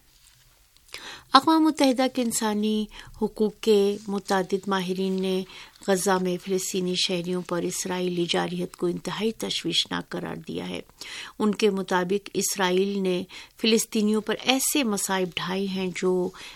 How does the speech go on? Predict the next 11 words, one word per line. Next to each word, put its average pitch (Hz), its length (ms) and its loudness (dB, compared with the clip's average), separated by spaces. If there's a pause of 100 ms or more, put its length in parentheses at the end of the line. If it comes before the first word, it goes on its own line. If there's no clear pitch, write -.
(120)
بین 202 320 4
الاقوامی 185 640 -2
قوانین 180 640 -2
کے 180 380 -2 (580)
سنگین 254 500 6
خلاف 175 400 -2
ورزیاں 165 320 0
اور 180 80 0 (100)
انسانیت 180 680 -4
کے 185 120 -4
خلاف 175 380 -4